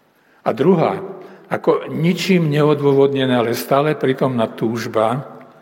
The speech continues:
aby sa s tým dalo niečo robiť. A azda aj nádej, že sa to dá. A tak niečo robíme. Duchovní potomkovia Setovi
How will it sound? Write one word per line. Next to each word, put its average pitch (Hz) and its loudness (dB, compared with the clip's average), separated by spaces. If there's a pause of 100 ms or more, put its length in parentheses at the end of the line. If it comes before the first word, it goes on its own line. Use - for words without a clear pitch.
(320)
aby 117 -2
sa 131 -4
s - -10
tým 127 -2
dalo 139 2
niečo 127 -4
robiť. 107 -4 (1080)
A - -2
azda 143 2
aj 123 -2
nádej, 120 -2
že - -8
sa 120 -8
to - -8
dá. 92 -4 (2250)
A - -2
tak 180 2
niečo 185 4
robíme. 135 -2 (1300)
Duchovní 196 6
potomkovia 170 2
Setovi 123 0